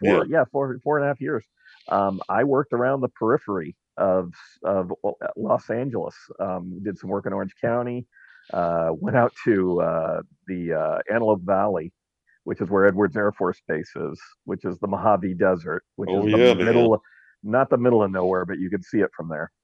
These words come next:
Speaker 1: And I, I went wherever I could get a job, and I didn't care about format. I didn't care about, um, I didn't care about, uh, how much money I was making. I was just having fun. And I, I played a lot of, uh, C H R music.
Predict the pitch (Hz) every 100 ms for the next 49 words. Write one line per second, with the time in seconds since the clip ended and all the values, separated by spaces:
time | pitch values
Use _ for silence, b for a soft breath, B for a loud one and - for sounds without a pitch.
0 | _ _ _ - 113 107 107 104 104 104
1 | - 98 104 107 - - 101 107 113 -
2 | 120 113 113 120 120 131 113 127 143 113
3 | 123 139 180 107 85 98 117 135 147 135
4 | 160 - - 120 117 117 120 131 - -
5 | 101 110 117 127 131 131 123 123 127 _
6 | _ 113 110 104 101 98 92 _ _ b
7 | b b 95 117 127 127 120 120 123 -
8 | 107 101 - 120 123 98 98 107 117 113
9 | 117 110 107 117 123 127 110 143 - -
10 | - - - 101 101 113 107 _ - 110
11 | 113 85 85 107 107 - B B B 101
12 | 101 - 107 101 98 95 95 92 92 87
13 | 90 87 - 104 92 90 117 143 151 151
14 | 143 143